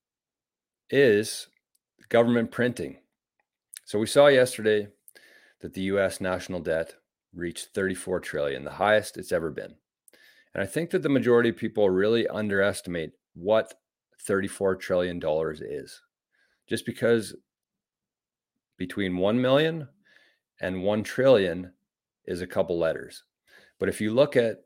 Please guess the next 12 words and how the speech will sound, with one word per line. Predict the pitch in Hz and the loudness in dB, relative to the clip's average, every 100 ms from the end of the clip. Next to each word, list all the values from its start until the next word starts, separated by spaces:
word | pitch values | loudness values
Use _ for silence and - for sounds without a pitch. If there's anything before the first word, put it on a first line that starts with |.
| _ - | _ -10
a | |
graphic, | 92 95 107 107 - 71 - | -2 2 4 4 0 -8 -6
and | 85 | -6
I | |
s-, | 85 - 87 | -6 -6 -4
I | |
watched | 90 98 98 - | 2 2 2 -4
a | |
really | 92 107 101 | -2 0 -2
crazy | - 92 92 90 | -2 -2 -2 -2
video | 85 85 82 | -2 -2 -2
yesterday | 76 71 - 69 69 | -2 -4 -8 -6 -6